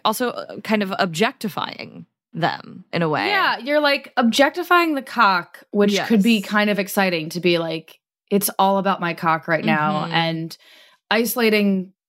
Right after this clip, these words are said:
Speaker 2: that from, like, someone's whole body, like,
Speaker 1: Right.
Speaker 2: might be really appealing to not, like, worry about or think about, like,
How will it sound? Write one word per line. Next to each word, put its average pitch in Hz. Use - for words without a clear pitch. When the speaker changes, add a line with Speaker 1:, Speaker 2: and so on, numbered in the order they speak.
Speaker 2:
that 190
from, 170
like, 160
someone's 196
whole 220
body, 247
like, 156
Speaker 1:
Right. 170
Speaker 2:
might 160
be 185
really 190
appealing 196
to -
not, 180
like, 175
worry 170
about 160
or 160
think 160
about, 156
like, 151